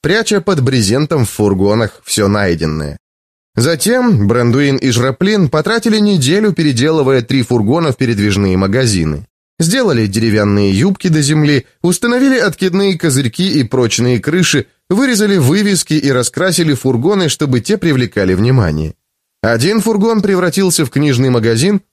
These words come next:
два других – в продуктовые. Лабиринт взяток и всевозможных разрешений, которые приходилось проходить, открывая подобное предприятие,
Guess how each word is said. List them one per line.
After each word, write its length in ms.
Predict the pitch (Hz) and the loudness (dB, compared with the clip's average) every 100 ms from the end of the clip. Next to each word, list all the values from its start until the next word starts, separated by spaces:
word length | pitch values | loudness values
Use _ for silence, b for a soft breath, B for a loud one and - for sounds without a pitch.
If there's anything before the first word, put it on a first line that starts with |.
| - | -2
два 260 | 185 254 | 0 0
других – 440 | 247 226 180 220 - | 0 0 0 -2 -6
в 120 | _ | _
продуктовые. 800 | 175 156 135 - 85 78 73 71 - _ _ _ _ _ _ _ _ - | -4 -2 -4 -2 0 0 0 -4 -12 _ _ _ _ _ _ _ _ -4
Лабиринт 480 | 160 180 226 240 185 | 0 0 0 0 0
взяток 520 | 143 156 226 196 - | 0 0 0 -2 -2
и 100 | 160 | 0
всевозможных 800 | 120 156 151 147 180 147 156 127 | 0 0 0 0 0 0 -2 0
разрешений, 840 | 147 131 143 - 226 190 117 92 | 0 0 0 0 0 2 2 0
которые 460 | - 104 113 107 104 | -2 -2 0 0 0
приходилось 640 | 120 113 110 110 107 101 | 0 -2 0 0 0 -2
проходить, 520 | - 120 165 180 226 196 | -4 -4 -2 0 0 -2
открывая 460 | 151 175 170 165 | -2 -2 0 0
подобное 480 | 160 151 156 143 151 | 0 -2 0 0 0
предприятие, 800 | 151 143 147 151 156 139 147 127 | -2 -4 -2 0 0 0 0 -2